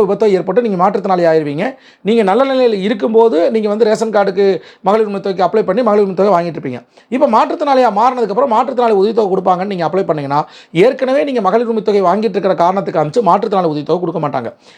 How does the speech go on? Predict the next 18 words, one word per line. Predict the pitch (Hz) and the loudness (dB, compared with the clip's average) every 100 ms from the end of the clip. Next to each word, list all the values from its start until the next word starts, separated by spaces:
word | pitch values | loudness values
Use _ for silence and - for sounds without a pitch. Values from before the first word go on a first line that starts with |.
| - | -4
அப்ப | 196 220 | -2 0
மகளிர் | 185 285 302 | 0 0 0
உரிமைத்தொகை | 262 233 220 208 | -2 0 0 0
நமக்கு | 190 190 | -2 -2
எவ்வளவு | 190 214 185 | 0 0 -2
கொடுக்குறாங்க? | 180 180 | -2 -2
ஆயிரம் | 208 165 156 | 0 0 0
ரூபாய். | 143 - - - 156 | -2 -6 -10 -10 0
மாற்றுத்திறனாளி | 226 277 240 262 | 0 0 0 2
உரிமை | 240 220 226 | 2 0 -2
உதவித்தொகை | 214 202 233 226 196 | 0 0 2 2 2
எவ்வளவு | 190 185 | 2 0
கொடுக்குறாங்க? | 170 175 | 0 0
ஆயிரத்தி | 208 190 190 190 | 0 0 0 -2
ஐந்நூறு | 175 190 | 0 0
ரூபாய், | 160 | 0
ரெண்டாயிரம் | 156 147 | 0 0
ரூபாய். | 135 | -4